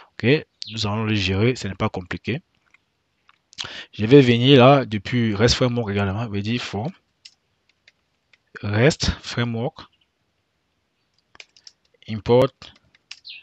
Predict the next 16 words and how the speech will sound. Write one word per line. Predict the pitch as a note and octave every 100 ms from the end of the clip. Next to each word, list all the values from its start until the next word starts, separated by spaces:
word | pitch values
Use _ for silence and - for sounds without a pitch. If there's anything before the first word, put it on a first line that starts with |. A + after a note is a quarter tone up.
| _
statut. | - - A2+ G#2+ - D#3+ - _ _ _ _ _ _ _ _ _ _ -
Ok. | - - G#2+ - _ _ _ _ _ _ _ _ _ _ _ _ _ _ _ _ _ - - _ _ _ _ _
Je | - -
pars | G#2
la | F#2+
ligne. | F#2+ B2+ - _ - - - - _ _ -
Au | D3
niveau | C#3+ B2 C3+ C3+
de | A#2
quatre | - C3+
cent | - B2+
quatre, | - B2+ - -
je | G#2+
vais | A#2
mettre | B2 B2 - - C3 - _ _ _ _ _ _ - -
statut | - - A#2+ A#2+ - C#3